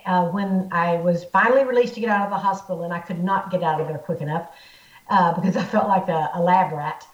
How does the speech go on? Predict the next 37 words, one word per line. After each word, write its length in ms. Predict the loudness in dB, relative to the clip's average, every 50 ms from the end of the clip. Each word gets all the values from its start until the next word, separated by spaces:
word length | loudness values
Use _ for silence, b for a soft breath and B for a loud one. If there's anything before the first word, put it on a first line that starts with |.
| b b b b b b
But, 440 | -6 -2 0 2 2 2 0 -2 -4
uh, 360 | -2 0 0 0 0 0 -2 -2 -2
I, 260 | -2 0 0 -2 -2 -2
I 60 | -2
was 120 | -2 -2
thankful. 320 | 0 0 0 0 0 0 0
I 60 | 0
had, 140 | 0 0 -2
it 80 | -4 -4
was 120 | -4 -6
a 40 | -4
very 200 | -4 -4 -4 -2
good 100 | -4 -4
internist, 540 | -4 -4 -4 -4 -4 -2 -2 -2 -2 -2 -4
and 120 | -6 -6
she 160 | -6 -6 -6
did 220 | -4 -2 -2 0 0
dig. 260 | 4 4 4 4 4
But 240 | 0 -2 -2 -2 -2
as 160 | 0 0 2
I 100 | 2 0
was 200 | 0 0 -2 -4
leaving, 520 | -2 0 0 0 0 0 0 -2 -2 -2 -4
she 220 | -8 -8 -4 2 2
asked 220 | 4 2 2 0
my 100 | -2 -2
husband 380 | -2 -2 -2 -4 -4 -4 -6 -4
to 80 | -4 -6
pick 240 | -6 -6 -6 -6 -4
me 180 | -2 2 4 4
up 200 | 4 2 0 -2
pow-, 320 | 0 2 2 4 4 2 0
uh, 320 | -2 -2 -2 -6 -8 -8
uh, 260 | -6 -4 -4 -6 -6 -10 -14 _ _ -10 -8
uh, 140 | -6 -6 -6 -2 0
Gatorade 680 | 2 2 4 4 4 4 4 4 4 2 0 -4 -10 -18 _ _ B B B B B B B B B 0
and 360 | 2 2 4 2 2 0